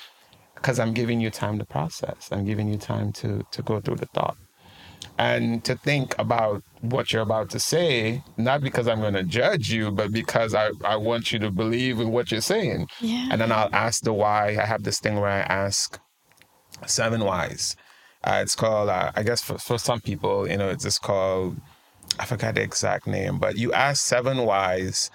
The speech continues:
Speaker 1: and at the end of that seven why, you really have the answer, because now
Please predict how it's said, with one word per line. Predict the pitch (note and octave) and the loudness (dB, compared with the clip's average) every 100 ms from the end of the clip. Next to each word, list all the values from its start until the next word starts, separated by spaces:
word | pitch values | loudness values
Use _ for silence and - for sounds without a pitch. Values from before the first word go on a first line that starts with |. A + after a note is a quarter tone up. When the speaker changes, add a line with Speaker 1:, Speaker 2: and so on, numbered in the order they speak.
| - - - | -14 -20 -4
Speaker 1:
and | G2+ | 0
at | G#2+ G#2+ | 0 0
the | A2+ | 0
end | - A#2+ A#2+ | 0 2 2
of | A2 | 2
that | G#2+ | 0
seven | G#2+ - G2+ G#2 G2+ | 0 0 0 0 2
why, | G2+ G2 F#2+ | 2 2 2
you | F#2+ G2 | 0 0
really | G2+ A2+ A2 G2 | 0 0 2 2
have | G#2 F2 | 2 0
the | F#2 - | -2 0
answer, | F#2 E2+ - C2+ | -2 0 -2 -2
because | F#2+ F#2+ G#2 G#2 | -2 -2 -2 2
now | A#2 A2+ A2 G#2 F#2 | 2 4 2 2 -2